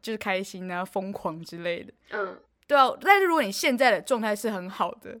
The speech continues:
Speaker 1: 那你当然看到以前，你就会觉得可能还，就是持平，就是心情可能就还好。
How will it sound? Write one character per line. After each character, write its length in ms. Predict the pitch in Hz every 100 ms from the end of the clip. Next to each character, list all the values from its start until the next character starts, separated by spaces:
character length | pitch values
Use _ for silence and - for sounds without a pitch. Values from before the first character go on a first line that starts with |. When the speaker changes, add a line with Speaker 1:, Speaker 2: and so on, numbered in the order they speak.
| _
Speaker 1:
那 120 | 254
你 120 | 240
当 160 | 240 226
然 80 | 202
看 120 | 233
到 100 | 220
以 100 | 160
前， 300 | - 175 165
你 40 | 180
就 140 | 196
会 100 | 202
觉 140 | 185
得 200 | 165 170 170 _ _
可 100 | 233
能 200 | 208 226
还， 160 | 233 - _
就 140 | - 285
是 200 | 277 254
持 260 | - 196
平， 380 | 208 220 175 175
就 100 | 208
是 140 | 233 233 208 208
心 260 | _ - 233
情 120 | 226
可 80 | 185
能 80 | 175
就 140 | 196
还 220 | 190 165
好。 220 | 175 185